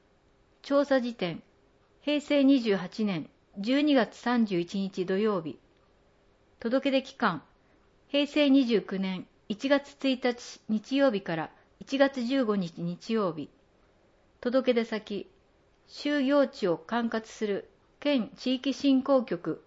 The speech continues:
健康福祉環境部。お問い合わせ、新潟県福祉保健部健康対策課、電話零二五二八零の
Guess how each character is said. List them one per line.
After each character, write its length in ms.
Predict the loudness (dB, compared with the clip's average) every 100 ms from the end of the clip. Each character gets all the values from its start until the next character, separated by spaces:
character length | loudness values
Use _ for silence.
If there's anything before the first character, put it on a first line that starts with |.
| _
健 200 | 0 0
康 260 | 2 0
福 220 | -2 -6 -12
祉 260 | -10 -14 -16 _ _ _
環 260 | -6 -2 -2
境 360 | -2 -2 -2 -6
部。 220 | -10 -10 _ _ _ _ _ _ _ _ _ _ _ _ -10
お 100 | -2
問 220 | 0 2
い 40 |
合 60 | 0
わ 120 | -2
せ、 260 | -4 -8 -8 _ _ _ _ _ _ 2
新 180 | 4 4
潟 240 | 2 0
県 260 | -4 -8 -8
福 220 | -8 -6
祉 180 | -2 -2
保 100 | 0
健 260 | 2 2
部 240 | 0 -4 -12 _ -6
健 200 | -2 0
康 240 | 2 2
対 220 | 2 -4
策 260 | -4 -8 -8
課、 260 | -8 -6 -8 _ _ _ _ _ _
電 280 | -2 0 0
話 220 | -2 -4 -10 _ _
零 280 | 0 2 4
二 200 | 4 4
五 320 | 2 0 -2 -8 _ 0
二 200 | 2 2
八 280 | -2 -2
零 220 | -2 -2 -4
の 200 | -6